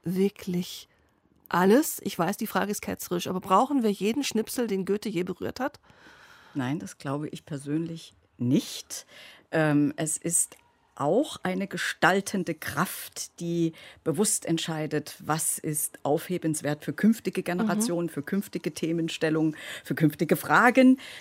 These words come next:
Speaker 2: äh, und was eben nicht. Ich glaube, ich halte es mit Nietzsche, der gesagt hat, man muss immer wieder auch abwerfen. Äh,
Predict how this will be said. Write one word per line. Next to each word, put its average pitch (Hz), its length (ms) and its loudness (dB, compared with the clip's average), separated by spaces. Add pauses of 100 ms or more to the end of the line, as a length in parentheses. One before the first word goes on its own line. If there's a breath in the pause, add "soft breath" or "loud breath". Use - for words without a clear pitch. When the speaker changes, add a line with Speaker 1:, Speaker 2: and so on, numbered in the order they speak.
(120)
Speaker 2:
äh, 185 280 6
und 180 220 2
was 160 240 2
eben 156 420 2
nicht. 151 420 4
Ich - 220 -6
glaube, 196 720 4
ich - 180 -6
halte 175 300 -2
es - 160 -6
mit 165 160 -6
Nietzsche, 175 320 -6
der 165 160 -8
gesagt 156 360 -12
hat, 160 140 -10
man 147 160 -4
muss 151 240 -2
immer 156 320 -2
wieder 147 340 -6
auch 143 280 -2 (320 loud breath)
abwerfen. 127 1120 -2 (440 loud breath)
Äh, 147 260 4